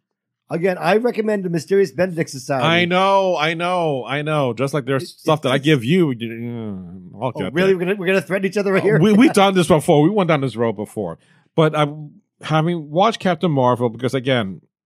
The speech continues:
Speaker 2: you know, I have this obsession with Brie Larson. And her
Speaker 1: Thank you for calling it correctly.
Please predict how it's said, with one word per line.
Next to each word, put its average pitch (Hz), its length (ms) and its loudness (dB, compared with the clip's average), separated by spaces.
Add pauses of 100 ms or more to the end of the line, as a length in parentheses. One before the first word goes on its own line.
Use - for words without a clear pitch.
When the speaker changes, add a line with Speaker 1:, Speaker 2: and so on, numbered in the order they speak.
(140)
Speaker 2:
you 135 100 -2
know, 110 120 -2
I 98 80 -6
have 165 260 -2
this 175 160 -4
obsession 135 480 0
with 110 180 -4
Brie 101 200 -6
Larson. 76 560 -14 (840)
And 147 240 0
her 156 180 6
Speaker 1:
Thank 160 140 2
you 214 60 -4
for 202 120 -6
calling 185 280 -2
it 160 100 -12
correctly. 156 540 -4